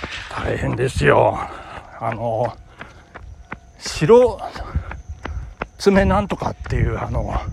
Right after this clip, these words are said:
クローバーの、あの、なんていう花でしたっけね。それが今、いっぱい生えてましたけど、その、え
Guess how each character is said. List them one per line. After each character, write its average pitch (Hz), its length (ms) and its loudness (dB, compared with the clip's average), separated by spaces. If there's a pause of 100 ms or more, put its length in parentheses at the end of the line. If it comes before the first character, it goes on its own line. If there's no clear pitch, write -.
(160)
ク - 200 0
ロ 240 160 8
ー 233 40 6
バ 135 200 6
ー - 0 -
の、 110 120 -6 (920)
あ 113 100 -4
の、 117 140 -4
な 180 160 0
ん - 40 -2
て - 120 -6
い - 20 -4
う - 60 -4
花 - 240 -4
で - 100 -2
し - 80 0
た - 80 -2
っ - 100 0
け - 120 -4
ね。 156 360 2
そ - 140 2
れ 185 100 6
が 175 240 6
今、 117 320 0 (680)
い 151 60 0
っ - 20 2
ぱ 147 260 4
い 139 80 -2 (360)
生 - 180 -4
え 120 60 -4
て - 80 -10
ま - 120 -4
し - 80 4
た - 80 2
け - 120 2
ど、 - 100 -4
そ - 180 2
の、 240 140 2 (1040)
え 165 260 2